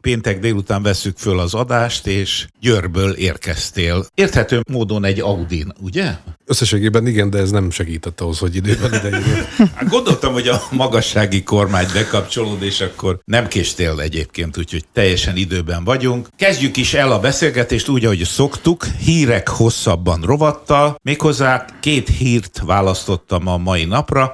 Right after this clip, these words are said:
Speaker 1: Az egyiknek a lényege az, hogy az e-maillel kapcsolatos biztonsági megközelítések képtelenek blokkolni a szokásos fenyegetéseket, állítja egy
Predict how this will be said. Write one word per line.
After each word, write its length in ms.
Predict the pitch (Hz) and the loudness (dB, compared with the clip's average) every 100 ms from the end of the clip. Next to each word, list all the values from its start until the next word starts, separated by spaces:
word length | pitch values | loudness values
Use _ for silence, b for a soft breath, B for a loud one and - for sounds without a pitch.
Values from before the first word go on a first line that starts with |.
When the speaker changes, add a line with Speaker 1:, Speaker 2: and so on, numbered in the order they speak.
| - | -4
Speaker 1:
Az 220 | 98 101 | -4 0
egyiknek 1080 | 151 143 104 120 - - - - 107 104 98 | -2 -2 -2 -4 -4 -10 -14 -12 -6 -2 0
a 60 | |
lényege 580 | 101 131 120 95 80 80 | 2 2 2 0 -2 -4
az, 360 | - 98 151 - | 0 0 0 -2
hogy 180 | 127 113 | -2 0
az 180 | 107 120 | 0 0
e-maillel 400 | 196 151 107 95 | 0 2 4 2
kapcsolatos 720 | 95 120 - 113 98 104 87 - | 2 0 2 0 0 0 -4 -4
biztonsági 840 | 123 180 - 123 107 - 98 92 87 | -2 -2 0 0 0 0 -2 -2 -2
megközelítések 1500 | 104 123 - 120 101 104 101 98 110 107 - 123 120 - - | 0 -2 0 0 2 2 0 0 -2 -2 0 -2 -4 -10 -2
képtelenek 960 | 196 185 - - 113 107 101 98 90 | 0 2 2 2 2 2 0 -2 0
blokkolni 640 | 104 113 - - 98 95 | 0 0 0 -2 0 0
a 160 | 95 87 | -2 -4
szokásos 640 | - 120 - 92 92 87 | -2 -2 0 -2 -2 -6
fenyegetéseket, 1080 | - 104 107 85 87 - 82 - 76 120 147 | -2 -2 0 0 -2 0 -2 -4 0 -2 0
állítja 640 | 120 131 123 113 - 113 - | 0 2 2 -2 -2 -2 0
egy 360 | 85 80 - | -2 -4 -8